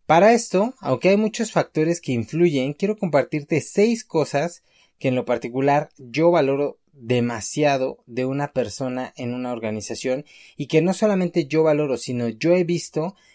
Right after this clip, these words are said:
que personas que tienen estas características siempre son consideradas para promociones, ya sea en mi caso o en caso de personas,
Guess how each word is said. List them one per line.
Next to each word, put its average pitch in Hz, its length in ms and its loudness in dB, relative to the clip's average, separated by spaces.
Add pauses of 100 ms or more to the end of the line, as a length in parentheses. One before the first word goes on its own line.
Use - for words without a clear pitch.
(120)
que 117 140 -2
personas 127 840 -2 (300)
que 117 200 -2
tienen 147 600 -2
estas 156 360 -6
características 143 1300 -4 (520)
siempre 175 880 0 (100)
son 143 360 -4
consideradas 127 920 -4
para 107 280 -2
promociones, 107 800 -8 (380)
ya 135 240 2
sea 143 180 -2
en 110 100 -4
mi 104 80 -8
caso 156 360 2
o 139 180 -4
en 120 100 -2
caso 127 300 -2
de 120 100 -4
personas, 147 600 -6